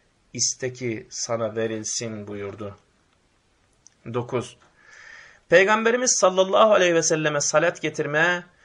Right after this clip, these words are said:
onun şefaat etmesine sebeptir. Abdullah bin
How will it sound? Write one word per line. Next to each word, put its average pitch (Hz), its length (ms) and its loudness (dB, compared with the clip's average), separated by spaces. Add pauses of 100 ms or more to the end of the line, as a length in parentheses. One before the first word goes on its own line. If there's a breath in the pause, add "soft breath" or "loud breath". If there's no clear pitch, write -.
(260 soft breath)
onun 147 380 0
şefaat 143 540 2
etmesine 127 480 -4
sebeptir. 117 800 -4 (300 soft breath)
Abdullah 131 520 0
bin 131 160 -8